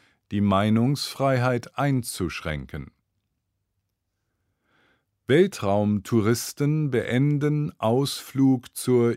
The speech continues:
I S S. Nach gut zwei Wochen im All ist eine Gruppe von Weltraumtouristen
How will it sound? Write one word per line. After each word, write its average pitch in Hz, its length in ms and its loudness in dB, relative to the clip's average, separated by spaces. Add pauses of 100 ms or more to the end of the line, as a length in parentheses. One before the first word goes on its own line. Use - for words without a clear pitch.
I 127 220 -2
S 113 220 -2
S. - 460 -6 (760)
Nach 113 400 0
gut 156 300 0
zwei 107 440 0
Wochen 131 640 -2
im 113 240 -2
All 98 480 -2 (360)
ist - 280 -2
eine 110 240 2
Gruppe 135 560 0
von 117 500 -2
Weltraumtouristen 98 1800 0